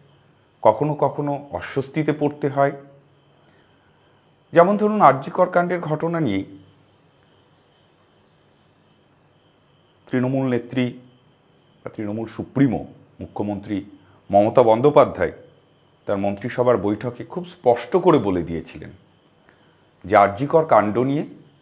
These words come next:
তিনি ছাড়া আর অন্য কেউ কোনো কথা বলবেন না।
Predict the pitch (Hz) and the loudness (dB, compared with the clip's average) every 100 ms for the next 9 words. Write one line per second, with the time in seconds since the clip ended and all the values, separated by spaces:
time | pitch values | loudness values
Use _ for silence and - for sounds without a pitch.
0 | _ - 151 180 196 131 98 - - _ | _ -6 -2 -2 -2 0 0 -2 -16 _
1 | _ _ _ _ - 110 - 107 110 123 | _ _ _ _ 0 0 0 -4 -4 -4
2 | 127 - 165 208 - 123 135 90 - 113 | -6 0 2 2 -4 -6 -4 -4 -4 -8
3 | 95 82 78 82 80 82 | -6 -6 -6 -8 -8 -10